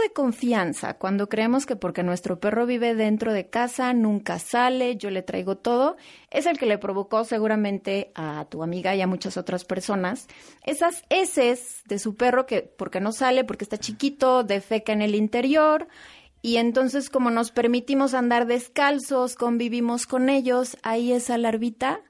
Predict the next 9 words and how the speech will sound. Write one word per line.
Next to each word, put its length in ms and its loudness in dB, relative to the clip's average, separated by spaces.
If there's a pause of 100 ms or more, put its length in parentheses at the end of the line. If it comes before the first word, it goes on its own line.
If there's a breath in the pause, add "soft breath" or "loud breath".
(220)
también 380 -2
entra 260 -6
en 80 -6
nosotros. 540 -8 (480 loud breath)
¿Cómo 260 4
prevenirlo? 800 2
Pues 160 -2
si 200 -4
ese 280 -4